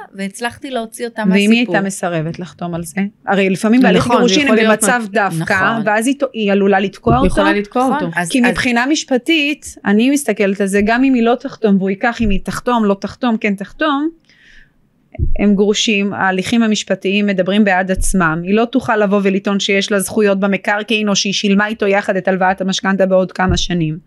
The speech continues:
Speaker 2: אבל העניין, השאלה שלי, האם זה יעצור את קבלת המשכנתה?
Speaker 1: כן. זה יעצור את קבלת המשכנתה, כן צריך לקבל את ההסכמה שלה, ולהגיד לך שלא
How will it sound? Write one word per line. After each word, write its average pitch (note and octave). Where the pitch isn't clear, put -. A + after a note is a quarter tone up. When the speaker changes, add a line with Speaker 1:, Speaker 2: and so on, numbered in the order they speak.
Speaker 2:
אבל E3+
העניין, F#3+
השאלה F#3
שלי, D4
האם G#3+
זה G#3
יעצור A3+
את B3
קבלת G3
המשכנתה? A3
Speaker 1:
כן. C#3+
זה -
יעצור E3+
את A3
קבלת E3
המשכנתה, F#3+
כן B3
צריך A3
לקבל F#3+
את G3
ההסכמה D#3
שלה, A#3
ולהגיד F3+
לך B3
שלא G3+